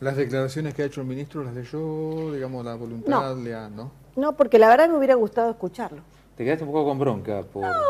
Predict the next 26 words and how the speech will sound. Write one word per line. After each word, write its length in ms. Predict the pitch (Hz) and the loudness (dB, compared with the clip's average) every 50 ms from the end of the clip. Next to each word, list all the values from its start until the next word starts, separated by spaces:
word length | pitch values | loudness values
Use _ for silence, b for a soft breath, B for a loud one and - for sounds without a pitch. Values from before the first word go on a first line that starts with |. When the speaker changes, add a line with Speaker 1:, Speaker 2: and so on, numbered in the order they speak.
| 523 508 508 494 539 554 - - | 2 0 0 -2 -4 -6 -6 -2
Speaker 3:
falta 200 | 571 - 571 571 | -2 -2 0 2
Speaker 2:
no, 40 | 523 | 2
Speaker 3:
de 60 | 539 | 2
Speaker 2:
no 20 | 554 | 2
Speaker 3:
invitación? 240 | 539 508 - 359 254 | 2 2 4 6 6
Speaker 2:
entiendo 200 | - 202 196 196 | 6 4 4 2
esas 240 | 196 196 - - - | 2 2 0 -4 -4
cosas. 180 | - - - | -4 -4 -4
No, 60 | - 440 | -6 -12
no, 440 | - 622 679 - - 453 320 240 214 | -12 -12 -8 -4 -2 0 2 2 2
a 40 | 226 | 0
mí 120 | 269 247 | 0 -4
no 80 | 165 151 | -6 -8
me, 100 | 139 139 | -12 -14
ya 120 | - 185 | -12 -12
a 20 | 151 | -12
esta 120 | - - 160 | -12 -16 -12
altura 240 | 139 190 190 160 | -8 -6 -6 -6
eso 140 | 143 - - 143 | -8 -10 -14 -14
no 80 | 139 127 | -14 -12
me 60 | 135 | -12
da 100 | 135 110 | -12 -10
bronca. 380 | 117 - 113 120 120 - - | -10 -10 -10 -12 -14 -18 -18
Speaker 1:
Ujú. 220 | - 123 117 117 107 104 - _ | -14 -14 -12 -12 -14 -16 -6 _
Speaker 2:
Pero 260 | - 226 226 240 240 254 | 6 6 8 8 6 4
no 100 | 285 | 2